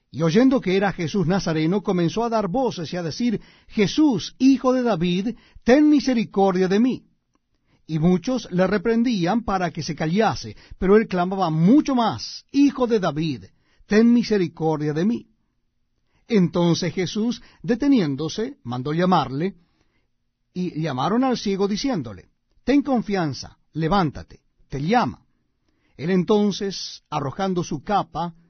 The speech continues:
se levantó y vino a Jesús. Respondiendo Jesús le dijo:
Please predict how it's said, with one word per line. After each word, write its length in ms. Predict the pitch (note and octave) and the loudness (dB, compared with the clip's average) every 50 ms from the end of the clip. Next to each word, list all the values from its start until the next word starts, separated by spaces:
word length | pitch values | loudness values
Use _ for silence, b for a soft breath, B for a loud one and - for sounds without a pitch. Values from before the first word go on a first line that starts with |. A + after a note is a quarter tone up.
| b b b b - | b b b b -10
se 180 | - G3 F#3+ | -4 -2 0
levantó 460 | F3+ F3 D#3 D#3 D3 C3+ - F3+ F3+ | 0 0 0 -2 -4 -2 -2 -2 -2
y 80 | F3 D#3 | -2 -2
vino 440 | C#3+ F3 F#3 F#3 F3 E3+ E3+ E3 D#3+ | -2 -4 -2 0 0 0 2 0 0
a 60 | D3 | -2
Jesús. 720 | - D#3+ C#3+ - - C3+ A#2+ G#2+ - - - - _ _ _ _ _ _ _ _ _ _ _ _ _ _ _ _ _ _ _ _ _ | -4 -8 -10 -10 -10 -12 -14 -14 -18 -20 -20 -20 _ _ _ _ _ _ _ _ _ _ _ _ _ _ _ _ _ _ _ _ _
Respondiendo 640 | F3 F3 E3+ - E3 D#3 D3+ F3 F3+ F3+ E3+ F3 | -6 -6 -2 0 -2 0 2 2 2 2 2 0
Jesús 440 | - F3 D#3+ C#3+ - G3+ F3 E3+ - | -2 -2 -6 -6 -2 -4 -4 -4 -2
le 160 | D#3+ D#3+ E3 | -4 -4 -4
dijo: 440 | D#3+ F#3 E3+ - - F3+ E3 D3+ | -4 -4 -6 -6 -4 -4 -4 -4